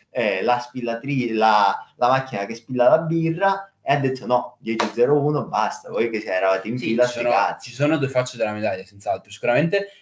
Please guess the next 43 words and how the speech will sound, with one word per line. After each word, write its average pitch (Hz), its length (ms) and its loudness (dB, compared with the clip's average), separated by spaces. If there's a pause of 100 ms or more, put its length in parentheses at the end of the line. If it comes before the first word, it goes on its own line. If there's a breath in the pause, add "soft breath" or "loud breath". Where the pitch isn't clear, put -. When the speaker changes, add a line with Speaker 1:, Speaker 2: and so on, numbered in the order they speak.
(160 loud breath)
Speaker 2:
c'è 120 200 0
meno 127 200 2
intransigenza, 117 1000 0
eh, 113 120 -2
anche 139 360 2
se, 143 520 0
se - 200 -18
paragoni 113 420 0
la 120 80 0
Danimarca, 101 480 -4
la 95 80 -8
Svizzera, 104 360 -10
la 101 60 -6
Norvegia, 104 640 -6 (160 soft breath)
io 113 100 -4
la 113 60 2
Danimarca 110 440 2
li 104 80 -4
chiamo, 101 260 0
la 92 80 -4
chiamo 104 180 -4
un 98 80 -2
po', 101 160 0
come 101 140 -6
dire, 95 240 -4 (400 loud breath)
il 107 140 -6
sud 113 340 0
della 104 160 2
Scandinavia, 90 600 -2 (240)
perché 117 280 0
comp-, 127 260 2
eh, 127 140 2
comparate 135 460 4
quei 135 140 4
paesi 117 320 2
lì, 135 140 4
noi 123 180 4
siamo, 101 460 0
cioè 104 140 -4
in 101 80 -4
Danimarca 104 360 -6
siamo 98 240 -8
molto, 95 540 -8